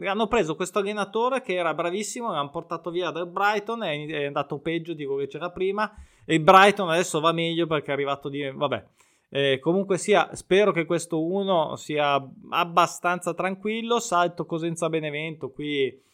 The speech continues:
non mi piace assolutamente l'andazzo di questa partita, queste situazioni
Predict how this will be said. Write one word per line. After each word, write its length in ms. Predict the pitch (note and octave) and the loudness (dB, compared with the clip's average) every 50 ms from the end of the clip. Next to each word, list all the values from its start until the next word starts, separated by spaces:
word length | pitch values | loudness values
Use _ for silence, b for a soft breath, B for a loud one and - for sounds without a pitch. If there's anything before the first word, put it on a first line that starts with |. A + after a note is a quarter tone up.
| b b b b b b b - | b b b b b b b -10
non 200 | C3+ C3+ C3+ D3 | -8 -6 -4 -2
mi 120 | D3 C#3 | -4 -2
piace 340 | C#3 D3+ D3+ D3 C#3+ - D3+ | 2 4 6 6 4 2 -2
assolutamente 640 | C3+ - D3+ C#3 C3 C#3+ C#3+ C#3+ D3 C#3+ C#3 D3 | -4 -2 -2 -2 0 0 0 -2 -2 -2 0 0
l'andazzo 480 | C#3 C#3 C#3 C#3+ C#3+ D3 C#3+ C#3+ - C#3+ | 0 0 0 0 0 -2 -2 -2 -4 -8
di 100 | C#3 C3 | -8 -8
questa 300 | C3+ D3 C3+ - - C#3+ | -8 -8 -6 -6 -6 -4
partita, 540 | C#3 - D3 C#3+ - - E3+ F3 E3+ - D3 | -2 -4 -4 -4 -4 -2 -2 -2 0 0 0
queste 300 | C3+ C3+ C3 - C#3+ C3+ | -2 -2 -2 -2 -2 -2
situazioni 1120 | C3+ - C#3 - D3+ D3 - - - F3+ F#3 G3 G3+ G#3 G#3 A3 A3 A3 G#3 b b b | -2 -4 -6 -4 -4 -4 -4 -2 0 2 2 4 4 2 2 2 0 0 -2 b b b